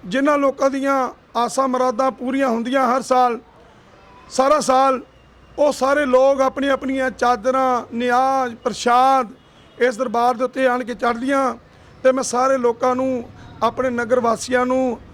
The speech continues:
ਬੇਨਤੀ ਕਰਨਾ ਚਾਹੁੰਦਾ ਵਾਂ ਕਿ ਮੇਲੇ ਦੇ ਵਿੱਚ ਪਹੁੰਚੋ ਔਰ ਮੇਲੇ ਦੀ ਰੌਣਕ ਨੂੰ ਵਧਾਓ। ਔਰ ਦਸ, ਗਿਆਰਾਂ, ਬਾਰਾਂ ਤਿੰਨੇ ਦਿਨ ਜਿਹੜੀ ਮਹਿਫਲ ਕਵਾਲੀ ਚੱਲੇਗੀ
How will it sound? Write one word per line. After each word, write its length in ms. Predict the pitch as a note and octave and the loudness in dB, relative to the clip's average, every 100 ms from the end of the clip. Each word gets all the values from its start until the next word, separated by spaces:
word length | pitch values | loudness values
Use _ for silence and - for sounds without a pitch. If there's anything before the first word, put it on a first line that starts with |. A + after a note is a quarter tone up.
| - - - | -20 -20 -10
ਬੇਨਤੀ 440 | E3+ A#3 B3+ C#4 | -2 0 0 -2
ਕਰਨਾ 280 | C4+ C4 C4 | 0 0 0
ਚਾਹੁੰਦਾ 320 | B3+ C4 C4+ | 0 0 0
ਵਾਂ 240 | C4+ B3+ A3+ - - - - | 0 0 -4 -10 -20 -18 -6
ਕਿ 100 | B3+ | -2
ਮੇਲੇ 340 | A3+ A#3 B3+ | 0 2 2
ਦੇ 100 | C4 | 0
ਵਿੱਚ 180 | B3+ A#3+ | -2 -6
ਪਹੁੰਚੋ 360 | A3 B3 B3 B3+ | -4 -4 2 0
ਔਰ 120 | A#3+ | 0
ਮੇਲੇ 260 | A#3+ A3+ A3 | -2 -2 -2
ਦੀ 240 | B3+ C#4 - - | -4 -6 -10 -6
ਰੌਣਕ 260 | A3+ A3+ G#3+ | -2 -2 -2
ਨੂੰ 180 | A3+ B3 | -4 -2
ਵਧਾਓ। 320 | G#3+ G#3 E3 E3+ | 0 -2 -2 -8
ਔਰ 280 | A#3+ C4+ C#4 C#4 B3 _ _ _ _ - F#3 E3+ | -10 -10 -10 -12 -16 _ _ _ _ -20 -12 -6
ਦਸ, 260 | A#3+ C4 | -4 -6
ਗਿਆਰਾਂ, 340 | G#3 A#3+ B3 B3 | -6 -6 -4 -6
ਬਾਰਾਂ 500 | A3+ A3 A#3 G#3+ E3 - _ _ _ - | -6 -6 -6 -8 -12 -18 _ _ _ -10
ਤਿੰਨੇ 300 | C#4 C#4+ D#4 | -6 -4 -4
ਦਿਨ 320 | C4 B3+ B3+ A#3+ _ _ _ _ _ | -4 -6 -6 -12 _ _ _ _ _
ਜਿਹੜੀ 340 | F#3+ B3 C4+ B3+ | -6 -4 -4 -8
ਮਹਿਫਲ 360 | A3+ A#3 C4+ | -8 -8 -8
ਕਵਾਲੀ 360 | - A#3 A3 A#3 | -8 -6 -6 -6
ਚੱਲੇਗੀ 480 | G3 A#3 B3+ B3+ | -6 -4 -4 -6